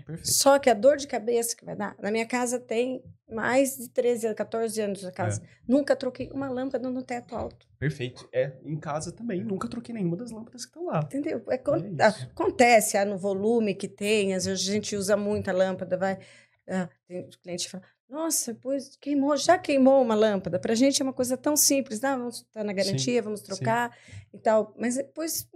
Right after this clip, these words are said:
Speaker 2: duzentas lâmpadas na casa, que é uma lâmpada, né?
Speaker 1: Você
Speaker 2: Que é
Speaker 1: pode
Speaker 2: uma
Speaker 1: mudar.
Speaker 2: tecnologia que pode ter s-, sido falha em algum
Speaker 1: Perfeito.
Speaker 2: momentinho ali que aconteceu, mas não,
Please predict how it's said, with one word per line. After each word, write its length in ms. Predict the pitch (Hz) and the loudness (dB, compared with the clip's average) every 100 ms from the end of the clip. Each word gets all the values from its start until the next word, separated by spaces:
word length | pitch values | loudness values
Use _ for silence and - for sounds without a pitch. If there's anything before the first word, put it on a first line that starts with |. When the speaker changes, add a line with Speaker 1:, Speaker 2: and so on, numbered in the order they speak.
| - | -14
Speaker 2:
duzentas 600 | 233 339 247 269 269 202 | 0 4 6 6 4 4
lâmpadas 320 | 185 165 170 165 | 4 2 0 -2
na 80 | |
casa, 380 | - 175 170 175 | -2 0 0 -2
que 200 | 190 247 | -2 4
é 140 | 233 226 | 4 4
uma 260 | 214 208 | 2 0
lâmpada, 520 | 190 185 170 165 165 185 | 4 4 2 -2 -6 -4
né? 120 | 208 | -4
Speaker 1:
Você 60 | 226 | 2
Speaker 2:
Que 140 | 262 | 4
é 40 | |
Speaker 1:
pode 100 | 269 | 4
Speaker 2:
uma 80 | 285 | 2
Speaker 1:
mudar. 60 | 269 233 | 0 -2
Speaker 2:
tecnologia 680 | 220 208 196 190 202 196 | -2 0 0 0 0 0
que 80 | 190 | -2
pode 260 | - 185 180 | -4 -4 -4
ter 120 | 190 | -6
s-, 200 | 175 - - - _ _ | -4 -6 -10 -20 _ _
sido 760 | - 185 170 170 156 147 - - | 0 0 0 -2 -2 -6 -12 -16
falha 480 | - 202 196 208 185 | 0 4 6 8 6
em 80 | |
algum 440 | 185 180 190 214 202 | 6 4 4 2 -2
Speaker 1:
Perfeito. 160 | - - | -6 -6
Speaker 2:
momentinho 640 | 196 208 196 190 196 208 190 | 0 2 2 2 2 4 4
ali 180 | 185 180 | 2 0
que 120 | 202 | 0
aconteceu, 580 | 202 202 208 - 180 156 | -2 -6 -4 0 0 0
mas 300 | 175 180 208 | -2 -2 -2
não, 180 | 233 | -4